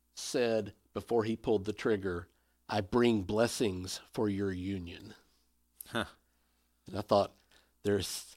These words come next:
Speaker 1: if that's true, first of all, it's creepy that it comes out through hypnosis.
Speaker 2: Yeah.
Speaker 1: Second, it's just creepy in itself.
Speaker 2: Yeah, but it also is a true fact.
Speaker 1: And it would also be a good reason for Lincoln to have turned his head so sharply. Um,
Speaker 2: Yeah.
Speaker 1: which is interesting.
Speaker 2: Yeah.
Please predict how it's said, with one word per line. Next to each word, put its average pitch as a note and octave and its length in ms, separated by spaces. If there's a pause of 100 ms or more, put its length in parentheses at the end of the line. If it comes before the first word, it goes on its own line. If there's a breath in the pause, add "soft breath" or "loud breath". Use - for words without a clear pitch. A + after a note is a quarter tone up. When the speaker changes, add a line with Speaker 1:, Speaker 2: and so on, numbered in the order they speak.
(140)
Speaker 1:
if A#2 140
that's C#3 240
true, C3+ 320
first D#3 340
of C3 80
all, B2 160
it's G#2 140
creepy D#3+ 380
that A2 120
it A#2+ 80
comes B2 240
out A2 180
through A2 120
hypnosis. G#2 760
Speaker 2:
Yeah. A2 160
Speaker 1:
Second, A2 340
it's A2+ 220
just - 240
creepy A2+ 380
in F#2+ 80
itself. F#2 520
Speaker 2:
Yeah, C#3 220
but A2 220
it A#2+ 140
also C#3+ 500
is C3+ 180
a B2+ 60
true C#3 340
fact. - 540
Speaker 1:
And D3+ 100
it E3 80
would D3+ 80
also G#3+ 280
be C#3+ 120
a C3 60
good A#2+ 200
reason C#3+ 300
for A#2 140
Lincoln B2+ 340
to B2 100
have G2+ 120
turned A#2+ 240
his G#2 140
head D3+ 220
so G2+ 180
sharply. F2+ 580 (720 loud breath)
Um, G2 240
Speaker 2:
Yeah. G#2+ 460
Speaker 1:
which A#2 220
is A2 120
interesting. F#2+ 580
Speaker 2:
Yeah. F#2+ 320